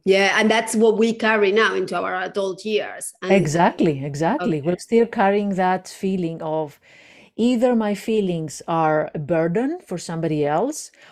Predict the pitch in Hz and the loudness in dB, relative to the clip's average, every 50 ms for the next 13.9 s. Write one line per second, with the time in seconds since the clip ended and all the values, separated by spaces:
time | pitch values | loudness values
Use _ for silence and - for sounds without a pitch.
0 | - - _ - 190 196 208 220 220 220 226 220 190 202 196 190 - - 202 190 | -20 -20 _ 0 2 4 6 6 6 6 4 4 2 2 0 0 -2 -4 -4 -4
1 | 185 - 190 175 165 165 165 180 190 185 180 180 - 185 180 185 165 165 160 160 | -4 -4 -4 -4 -2 -2 -2 -2 0 -2 -2 -2 -4 -4 -4 -4 -4 -4 -4 -2
2 | 156 156 151 - - - - _ 165 175 196 180 180 175 170 165 147 - - - | -2 -4 -4 -6 -10 -14 -12 _ -2 0 0 2 2 2 0 -2 -2 -4 -4 -2
3 | 156 156 156 165 175 180 170 160 156 147 - 170 160 156 143 - - 180 165 165 | 0 0 2 2 2 2 2 0 0 -2 -6 -8 -10 -10 -10 -8 -6 -4 -4 -4
4 | - 185 165 160 156 147 - - 165 160 151 - - - 139 147 147 147 156 185 | -4 -4 -4 -2 -4 -4 -4 -4 -4 -4 -6 -6 -8 -6 -4 -2 0 2 2 2
5 | 240 311 415 - _ _ _ - - - - - - - _ - 185 185 185 180 | 0 -2 -4 -10 _ _ _ -20 -20 -20 -20 -20 -20 -10 _ 0 2 4 4 4
6 | 180 180 175 170 - _ _ _ _ _ _ _ _ _ _ _ _ - - 202 | 2 0 -2 -4 -6 _ _ _ _ _ _ _ _ _ _ _ _ 0 4 6
7 | 240 269 269 226 202 - - 185 185 190 180 165 196 233 254 254 220 180 190 - | 8 8 8 8 6 4 2 0 0 0 0 2 0 0 0 0 0 -2 -2 -4
8 | - 175 151 190 196 202 220 220 262 233 - 233 226 226 - 226 196 190 208 185 | -6 -6 -4 -2 0 0 0 -2 -4 -4 -4 -4 -4 -4 -4 -4 -4 -2 -2 -4
9 | 190 180 165 - - 185 220 269 254 262 269 247 - 208 202 - 190 190 180 180 | -4 -6 -8 -8 -6 -6 -4 -4 -4 -4 -6 -4 -4 -6 -6 -4 -2 -2 -2 -4
10 | - 170 - - 156 143 135 127 - _ - - - - - _ _ - 196 190 | -6 -10 -10 -10 -10 -10 -10 -10 -12 _ -20 -20 -20 -20 -20 _ _ 2 4 6
11 | 185 180 170 170 143 135 165 208 247 262 247 208 202 175 - 170 160 151 - - | 8 8 8 8 6 4 4 4 6 4 4 4 2 0 0 -2 -4 -4 -4 -4
12 | 160 151 143 151 175 208 220 233 - - _ - 180 170 170 151 139 175 170 175 | -4 -2 -2 -2 -4 -4 -4 -6 -8 -12 _ -2 0 0 2 0 0 -2 -2 -2
13 | 156 175 170 156 165 170 165 165 165 156 160 165 165 160 156 156 147 - | 0 0 0 0 0 0 0 -2 -2 -4 -4 -4 -2 -2 -2 -4 -4 -10